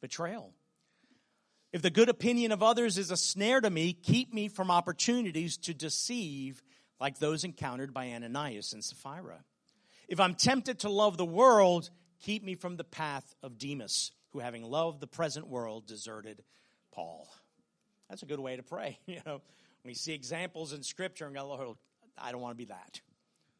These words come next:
Keep me from those things." What are those things in your own life?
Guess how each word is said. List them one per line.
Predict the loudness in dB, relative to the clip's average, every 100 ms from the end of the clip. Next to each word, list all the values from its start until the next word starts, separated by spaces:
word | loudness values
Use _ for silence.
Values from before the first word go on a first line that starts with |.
| _ _ -14
Keep | -14 -12
me | -12 -12
from | -12 -12
those | -12 -12 -12
things." | -14 -14 -16 -20 -20 _ _
What | -4 -2
are |
those | 2 0 0
things | -6 -10 -10
in | -10
your | -8
own | -8 -10
life? | -14 -18 -20